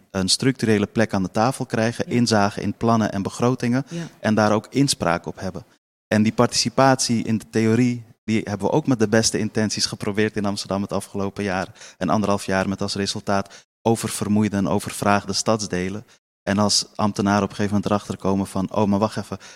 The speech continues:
Speaker 1: participatieprojecten betekent dus dat de bewoners echt zelf gaan bepalen en echt zelf beschikking krijgen. Maar wat heeft mijn baan dan nog voor zin? Oh nee, maar dan, zoveel participatie hoeft ook alweer niet." En, en dat is wederom die fundamentele error van,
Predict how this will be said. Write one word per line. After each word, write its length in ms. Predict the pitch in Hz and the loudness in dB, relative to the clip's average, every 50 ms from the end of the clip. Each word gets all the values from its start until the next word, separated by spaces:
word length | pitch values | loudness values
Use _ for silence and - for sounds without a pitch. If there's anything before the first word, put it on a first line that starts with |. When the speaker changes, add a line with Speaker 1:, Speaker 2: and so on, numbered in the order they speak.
| _ _ _ | _ _ _
Speaker 1:
participatieprojecten 1300 | - 107 101 - - - - 107 - - 107 110 110 113 - - 98 - - 104 101 101 101 - - 101 | 2 2 2 2 0 -2 -2 -2 0 2 2 2 2 2 -2 -4 -4 -2 0 2 2 2 2 0 -2 -6
betekent 460 | 90 95 - 104 104 98 - 98 95 82 | -6 -2 0 0 0 0 0 -2 -4 -2
dus 140 | 101 92 | -4 -4
dat 160 | - 101 95 90 | -2 -4 -4 -4
de 80 | 98 | -6
bewoners 460 | 87 92 92 101 101 101 95 95 - - _ _ | -6 -2 0 2 2 2 2 -2 -4 -6 _ _
echt 280 | - 117 - - - - | -4 -4 -4 -4 -4 -4
zelf 220 | - 135 139 135 | -2 0 -2 -2
gaan 200 | - - 131 127 | 0 0 2 2
bepalen 500 | 123 117 - - 120 123 123 135 156 160 - - - _ _ _ | 2 0 2 2 2 2 2 0 -4 -6 -10 -16 -20 _ _ _
en 160 | - 98 95 | -4 -4 -2
echt 260 | - - 113 120 - - | 0 0 0 0 0 2
zelf 240 | 123 123 127 123 | 2 2 2 2
beschikking 480 | 120 120 - - - 135 - - 127 113 | 0 0 -2 0 -2 -2 0 0 0 0
krijgen. 440 | - 110 110 120 123 117 135 143 147 - - - - _ | 2 2 2 2 2 0 -4 -6 -8 -8 -14 -20 -14 _
Maar 140 | - 98 101 | 0 0 2
wat 120 | 101 107 - | 2 2 0
heeft 200 | 107 95 - - _ _ | -2 -4 -4 -6 _ _
mijn 400 | - 95 92 92 98 110 135 139 | -10 -6 -2 0 2 2 4 4
baan 240 | 120 120 120 123 123 | 6 6 6 6 6
dan 140 | 120 113 117 | 4 4 4
nog 140 | 120 113 - | 2 0 0
voor 120 | - 113 98 | -2 -2 0
zin? 220 | 104 113 123 123 - - - _ _ | 0 0 0 -2 -4 -8 -20 _ _
Oh 120 | - 98 | 0 0
nee, 120 | 95 92 90 | 0 0 0
maar 220 | 90 90 85 82 | -2 -2 -2 0
dan, 360 | 98 101 110 - 208 220 190 - - _ _ _ | 2 2 4 4 2 0 0 -4 -10 _ _ _
zoveel 480 | - - - - 127 139 160 - 185 165 | -4 0 2 4 6 6 6 6 4 4
participatie 800 | 165 - 147 - - 139 - 143 - 143 135 131 127 - - 123 | 4 4 2 2 0 -4 -6 -2 2 4 4 4 4 2 0 0
hoeft 180 | 120 - - - | 0 0 0 2
ook 180 | 127 135 - | 2 2 2
alweer 260 | 113 98 90 90 87 85 | 2 -2 -2 -4 -6 -6
niet." 200 | 87 82 - - _ - - - _ _ _ _ _ | -8 -10 -12 -14 _ -20 -20 -20 _ _ _ _ _
En, 320 | - 113 117 117 113 - - | 0 2 4 4 4 2 0
en 180 | - 110 107 | 0 2 4
dat 160 | 104 143 151 151 | 4 4 4 4
is 220 | 131 117 - - - | 2 0 0 -2 0
wederom 400 | - 104 107 104 107 110 107 101 | 0 0 2 2 2 2 2 0
die 100 | 98 98 | 0 -4
fundamentele 640 | - - 123 117 117 110 107 104 - 107 101 104 101 | -4 -2 0 0 2 2 0 0 0 0 0 0 0
error 300 | - - 104 101 104 98 | 0 0 0 0 0 -2
van, 300 | - - - 101 95 139 | -4 -4 -4 -6 -6 -6